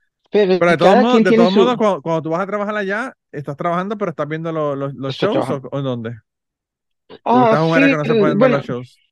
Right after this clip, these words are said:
Speaker 1: ya, me da risa porque la última, eh, eh, en la última estaba, pues, un, aquí hay un concierto que se llama Sueños,
Speaker 2: Sí.
Speaker 1: y estaba, eh, eh, me dijeron, "Chani, ah, quédate ahí en el V I P para, para asegurarnos de que,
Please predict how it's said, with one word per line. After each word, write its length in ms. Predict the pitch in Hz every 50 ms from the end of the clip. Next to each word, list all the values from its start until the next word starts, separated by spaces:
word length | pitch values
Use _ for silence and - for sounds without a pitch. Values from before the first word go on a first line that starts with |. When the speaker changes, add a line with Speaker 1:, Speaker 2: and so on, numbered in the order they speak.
| _ _ _ _ _ _ _ _ _ _ _ _ _ _ _ - - - - _ _ - 240 - -
Speaker 1:
ya, 400 | 294 226 220 226 160 - - - 226 - - -
me 260 | - - - - 214 226
da 120 | 233 247
risa 200 | 262 233 254 247
porque 220 | 220 214 196 - 196
la 80 | 196
última, 400 | 202 220 220 247 226 220 208 208 202 - _
eh, 380 | - - - 196 196 190 185 190
eh, 60 | - -
en 140 | 196 190 170
la 80 | 170
última 360 | 190 202 - 226 208 202 185 - -
estaba, 800 | 185 180 - - - 175 180 190 185 185 180 170 170 165 151 - _
pues, 180 | - - 185
un, 200 | 196 214 214 202
aquí 220 | - 190 185 - 202
hay 80 | 208
un 220 | 208 214 214 208 196
concierto 540 | - - - - 196 185 - 202 196 233 208
que 100 | 208 185
se 100 | - 190
llama 160 | 185 196 180
Sueños, 560 | - - 196 190 220 269 294 277 - - _ _ _ _ _ - - - -
Speaker 2:
Sí. 120 | - 131 123
Speaker 1:
y 560 | - 190 190 175 165 160 156 151 147 147 147 -
estaba, 360 | 175 170 - 214 196 196 180 -
eh, 400 | 202 208 196 175 - - 180 180
eh, 40 | -
me 80 | 180
dijeron, 240 | 180 175 202 190 180
"Chani, 360 | - 196 185 185 170 156 - _ _ _ _ _ _ _ _ _
ah, 160 | 160 170 - - - - - - - - - - _ _ _
quédate 380 | - 196 185 190 202 196 202
ahí 220 | 175 170 175 170 160 -
en 120 | 185 185
el 120 | 180 175
V 220 | 170 170 170 175 175
I 40 | 180
P 180 | 180 185 180 175
para, 400 | - 165 156 147 139 - - -
para 200 | - - 143 139 139
asegurarnos 640 | 139 135 - - 147 147 147 147 147 170 185 185 180
de 120 | 170 160
que, 180 | - - -